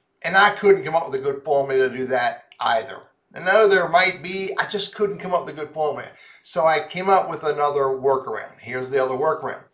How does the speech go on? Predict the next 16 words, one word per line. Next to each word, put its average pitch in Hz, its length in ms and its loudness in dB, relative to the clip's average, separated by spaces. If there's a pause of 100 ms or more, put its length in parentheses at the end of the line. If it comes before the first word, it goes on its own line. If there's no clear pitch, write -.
(400)
I 190 180 4
took 247 300 -6
the 214 140 2
data 175 380 0
from 147 240 -10
Bob's 151 440 4
sheet - 540 -6 (220)
and 131 80 -4
I 131 120 0 (120)
copied 220 640 4
all 131 320 6
that, 101 400 -4 (320)
and 143 140 -4
then 170 120 6
I 160 140 2
came 180 300 -8